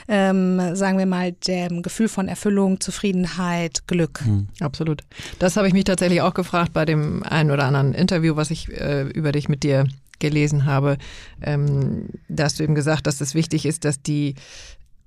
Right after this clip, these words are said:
Speaker 3: ähm, Menschen, die du berätst, dass die sich kennen und wissen, wie sie sind. Das stelle ich mir jetzt aber für so einen siebzehnjährigen Abiturienten, also auch aus sowohl meiner eigenen <laughs> Erfahrung, also ich konnte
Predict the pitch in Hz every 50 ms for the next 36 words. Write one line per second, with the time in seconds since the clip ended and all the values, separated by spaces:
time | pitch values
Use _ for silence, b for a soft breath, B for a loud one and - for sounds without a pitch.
0 | _ _ - _ _ - 160 156 147 143 139 139 135 - - - - - _ _
1 | _ _ _ - - - 175 160 170 190 190 - 202 180 180 170 165 165 156 151
2 | 165 170 160 151 151 170 185 196 202 - - 170 165 - 180 175 175 165 - -
3 | - 165 160 165 165 - - - 190 185 175 147 113 - - - _ _ - -
4 | - - - 160 143 151 165 165 165 165 147 139 131 135 - - _ _ _ _
5 | _ - - 160 160 151 156 147 131 151 160 147 131 135 B B B B B -
6 | - 139 - - 165 175 160 165 165 165 165 - - 160 160 147 - 175 165 147
7 | 156 156 151 151 143 175 180 - - 165 160 156 151 151 151 147 143 - - 147
8 | 156 151 - - 160 143 156 170 190 196 - 143 147 170 196 170 156 139 135 127
9 | 123 - - - 139 160 156 139 135 - - - _ _ _ - _ - 160 156
10 | 160 160 180 185 175 170 170 160 117 147 190 247 214 180 190 156 156 135 - 180
11 | 165 185 175 170 185 180 110 156 151 143 151 160 - - 165 156 143 139 139